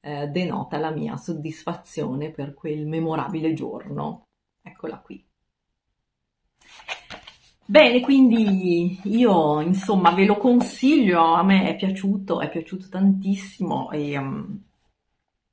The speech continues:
è un libro purtroppo, mm, di poche pagine. Avrei voluto che lei raccontasse di più della sua vita, perché è veramente piacevole da leggere e,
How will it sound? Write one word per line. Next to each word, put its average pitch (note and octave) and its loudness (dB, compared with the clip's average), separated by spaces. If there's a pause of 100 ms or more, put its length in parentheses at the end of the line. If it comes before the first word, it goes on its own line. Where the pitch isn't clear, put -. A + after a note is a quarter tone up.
(440)
è G#3 -2
un G#3 2
libro G3+ 0
purtroppo, G3 -2
mm, D#3+ -10 (1700)
di G#3 -4
poche C4+ 0
pagine. F3 -4 (580)
Avrei G#3 0
voluto B3 -2
che A#3+ -2
lei A3 2
raccontasse G3+ -2
di F#3+ 6
più F#3+ 2
della D#3+ 0
sua E3 -4
vita, D#3 -8
perché E3+ -6
è F#3 -2
veramente G3 -2 (720)
piacevole E3+ -2
da D#3 2
leggere D#3+ -4
e, D3+ -6